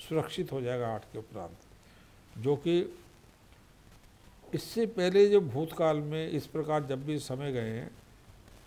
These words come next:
तो भारत नुकसान हुआ, परंतु बृहस्पति का जो पीरियड चल रहा है चार से सोलह दिसंबर के मध्य सरकार और न्यायालय में, विशेषकर उच्च न्यायालय में विभिन्न मुद्दों को लेकर उच्च न्यायालय द्व-, द्वारा दिए गए फैसलों को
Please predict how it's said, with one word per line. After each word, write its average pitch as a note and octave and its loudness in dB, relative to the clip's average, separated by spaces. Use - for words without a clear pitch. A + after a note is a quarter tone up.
तो F3+ 0
भारत C#3+ -2
नुकसान C#3 -4
हुआ, C3 -4
परंतु D3 -2
बृहस्पति C#3+ -4
का G#3 2
जो G3 2
पीरियड D#3 -2
चल B2+ -2
रहा C3+ -2
है C3+ -8
चार B2 -2
से C3+ -6
सोलह B2 -4
दिसंबर A#2 -8
के A2+ -10
मध्य G#2+ -6
सरकार D3 2
और F3 2
न्यायालय B2+ -2
में, D3+ -4
विशेषकर D3+ -2
उच्च C#3+ -4
न्यायालय A2+ -2
में F3 -6
विभिन्न D#3 2
मुद्दों D#3+ -2
को D#3 0
लेकर C#3+ -2
उच्च D#3+ -2
न्यायालय C3+ -2
द्व-, B2 -6
द्वारा B2+ -2
दिए B2+ -4
गए B2 -4
फैसलों A2+ -8
को E3 -4